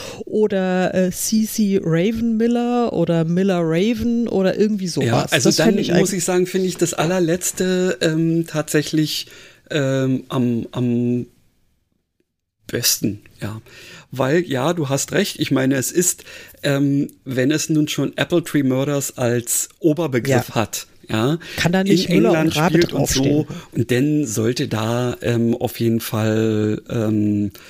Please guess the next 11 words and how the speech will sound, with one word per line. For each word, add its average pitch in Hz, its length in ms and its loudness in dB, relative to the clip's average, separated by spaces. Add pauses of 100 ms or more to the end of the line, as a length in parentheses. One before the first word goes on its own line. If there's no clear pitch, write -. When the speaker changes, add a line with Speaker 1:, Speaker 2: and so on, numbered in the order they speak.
(400)
Speaker 2:
äh, 107 340 -2
ein, 113 380 -2
ein 110 280 -2
englisch 131 440 -2
klingendes 123 580 0
Pseudonym 110 640 0
oben - 240 -6
drüber - 340 -8
stehen. - 360 -10 (320)
Speaker 1:
Ja. 156 140 2
Speaker 2:
Ja. 120 280 0